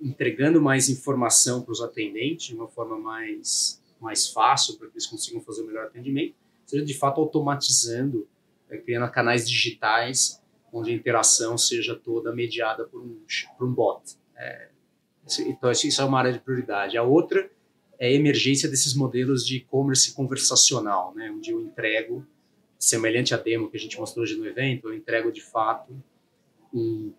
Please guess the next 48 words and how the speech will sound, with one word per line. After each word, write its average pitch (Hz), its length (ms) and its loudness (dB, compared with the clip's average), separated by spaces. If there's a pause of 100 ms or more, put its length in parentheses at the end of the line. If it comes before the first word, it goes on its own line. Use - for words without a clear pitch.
uma 113 120 -2
aplicação 127 800 2
aonde 135 380 2
o 139 80 -2
cliente 123 500 2
pode 123 360 -2
resolver 123 440 0
toda 135 220 -2
a - 20 -6
vida 127 240 -8
dele. 104 320 -4 (120)
Então, 127 120 -2
o 131 240 -2
que, 135 120 -2
que 156 120 2
pode 170 240 2
ser - 320 4 (160)
o 151 120 2
ponto 151 280 6
de 131 140 2
venda, 160 460 2 (160)
o 131 80 -6
pequeno 139 380 2
varejo, 131 560 4 (920)
é, 120 280 4
ou 135 200 6
pode 165 200 6
ser 190 80 8
o 180 40 6
cliente 180 320 4
final, 151 300 4
de, 151 120 -2 (140)
de 139 100 -12
fato. 107 500 0 (160)
É, 107 460 -14 (120)
pode 113 200 -6
resolver 120 340 -2
fazer 135 240 -2
toda 151 220 2
a - 20 6
jornada 139 400 4
de 117 120 -6
compra 143 540 -6 (680)
por 135 120 0
voz 120 320 2
ou 139 100 0
por 160 140 -2
texto. - 520 -2